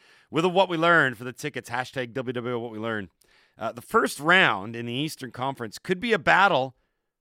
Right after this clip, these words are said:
for the rights to jersey colors. Who gets blue and white? Tampa or Toronto? Do black and yellow go to Pittsburgh or Boston?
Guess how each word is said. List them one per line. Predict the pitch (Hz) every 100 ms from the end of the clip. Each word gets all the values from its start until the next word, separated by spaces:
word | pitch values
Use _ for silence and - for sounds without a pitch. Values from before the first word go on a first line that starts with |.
| _
for | 135
the | 131
rights | 117 123 147 139 -
to | - 127
jersey | - 113 135 170 170
colors. | 127 - 76 71 67 -
Who | 160
gets | 196 233 135
blue | 233 254
and | 247 233
white? | 240 226 190
Tampa | - 208 208 196
or | 190
Toronto? | 151 175 175 135 _ _ _ -
Do | 98
black | 123 127 127
and | 117
yellow | 117 117
go | 110
to |
Pittsburgh | 98 135 120 - 120 104 _ _
or | 117 120
Boston? | 87 127 131 143 - 120 113